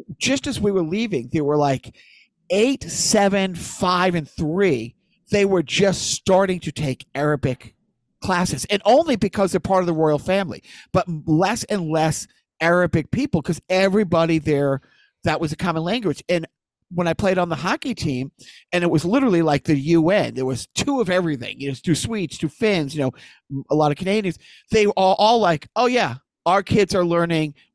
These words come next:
w-, we're, we're Swedish, they know English, but they're working on Germany 'cause I work with a lot of German people, blah, blah."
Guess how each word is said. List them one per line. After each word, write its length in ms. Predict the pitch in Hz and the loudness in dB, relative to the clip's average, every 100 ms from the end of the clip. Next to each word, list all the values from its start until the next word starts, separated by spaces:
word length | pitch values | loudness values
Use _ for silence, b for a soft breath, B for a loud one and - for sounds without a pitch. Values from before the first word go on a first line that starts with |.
| 151 | -4
w-, 160 | 160 | -2
we're, 260 | 175 170 175 | 0 0 0
we're 260 | 160 151 143 | -2 -2 0
Swedish, 680 | - - 294 233 208 185 - | -2 -2 0 2 2 0 -4
they 160 | - | -2
know 180 | 175 165 | 0 0
English, 500 | 190 214 196 180 165 - _ | 0 -2 0 -2 -2 -6 _
but 260 | - 175 170 _ - - | 0 2 0 _ -20 -2
they're 140 | 190 | 2
working 320 | 175 180 170 170 | 4 2 0 -2
on 100 | 165 | 0
Germany 500 | 185 165 160 156 156 | 2 0 2 0 0
'cause 180 | - | -2
I 100 | 147 | 0
work 280 | 147 151 147 - | 2 2 0 -2
with 120 | 143 | -2
a 40 | |
lot 180 | 143 147 | 0 0
of 60 | 127 | 0
German 280 | 160 143 131 | -2 -2 -2
people, 400 | 196 196 175 170 | -2 0 2 2
blah, 140 | 156 | 2
blah." 140 | 131 | -2